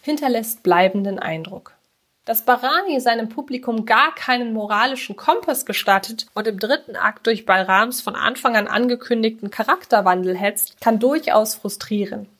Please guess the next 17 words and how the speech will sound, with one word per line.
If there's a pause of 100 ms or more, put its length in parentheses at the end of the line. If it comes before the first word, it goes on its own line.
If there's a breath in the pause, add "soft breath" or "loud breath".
(320)
Ersteres
ist
nur
konsequent,
auch
wenn
es
dafür
sorgen
dürfte, (260 loud breath)
dass
sich
manche
Interessenten
früh
emotional
ausklinken.